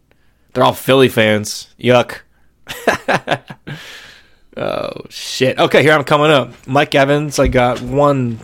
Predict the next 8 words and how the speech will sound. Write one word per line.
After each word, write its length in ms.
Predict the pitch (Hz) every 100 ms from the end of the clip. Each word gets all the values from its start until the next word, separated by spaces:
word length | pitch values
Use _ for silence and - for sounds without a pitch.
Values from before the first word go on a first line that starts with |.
| -
two, 560 | - 156 147 127 120 117
three, 680 | - 139 147 143 127 113 110
four, 760 | _ - 156 147 123 110 110
four 320 | - 180 131
picks. 480 | - 147 180 - - - - - - _ _ _ -
Pick 180 | 135 -
seventy, 640 | - 135 143 143 143 143
seventy-one. 1080 | 131 - 151 143 135 127 120 120 120 120